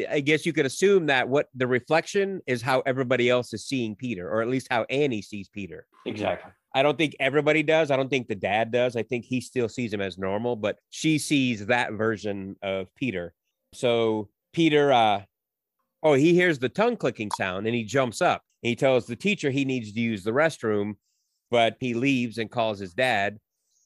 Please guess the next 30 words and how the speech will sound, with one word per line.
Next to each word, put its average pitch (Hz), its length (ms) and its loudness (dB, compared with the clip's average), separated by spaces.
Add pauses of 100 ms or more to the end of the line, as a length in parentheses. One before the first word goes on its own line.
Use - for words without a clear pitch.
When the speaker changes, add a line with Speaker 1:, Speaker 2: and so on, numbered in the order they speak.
(100)
Speaker 1:
Steve 156 360 2
calls 120 600 2
Annie 139 360 2
and 110 100 -2
says, 107 320 -2 (180)
"Can 123 160 -4
you 117 100 -2
guess 117 220 0
who 135 140 -2
just 120 240 -4
called 117 280 -2
me 110 120 -4
from 110 240 -2
the 101 80 -6
school?" 156 560 2 (240)
And 127 160 0
she 175 180 0
says, 127 380 2 (240)
"Charlie." 135 540 -2 (280)
And 123 460 2
it's - 240 -4
like, 113 320 2
"Oh, 113 200 0 (320)
my 101 640 -2
word." 98 640 -4 (300)
Speaker 2:
Right. 95 320 0
Steven's 131 360 2
reaction 135 400 8
is, 98 160 -4
"What?" 131 540 6